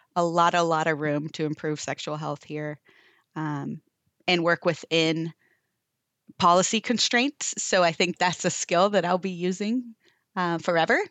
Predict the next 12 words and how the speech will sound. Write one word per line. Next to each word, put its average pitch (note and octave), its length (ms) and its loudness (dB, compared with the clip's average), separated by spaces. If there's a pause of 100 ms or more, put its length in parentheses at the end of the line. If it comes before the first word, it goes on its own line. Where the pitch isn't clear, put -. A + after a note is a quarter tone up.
(140)
And G3+ 140 2
I F3 60 4
think F#3 200 -2
Texas - 380 -4
is F#3 140 -8
a F3 40 -10
good D#3+ 220 -6
place D#3+ 360 -6
to D#3 140 -12
kind E3 240 -6
of, D#3+ 220 -6 (560)
um, D#3 400 -2